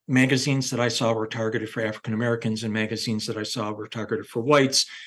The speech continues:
And then what, what we did was we expanded the research to a more systematic review of the magazines.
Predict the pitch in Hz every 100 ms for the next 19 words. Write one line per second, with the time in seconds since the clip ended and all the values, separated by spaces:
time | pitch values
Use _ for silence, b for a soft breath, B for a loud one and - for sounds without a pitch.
0 | B 127 131 123 120 113 - _ - 131
1 | - 123 123 117 131 123 113 107 120 110
2 | 107 - 123 117 110 113 107 110 - 107
3 | 104 - B B B - 127 120 107 -
4 | 151 - 127 123 123 113 113 117 110 190
5 | 180 110 120 110 107 117 113 107 123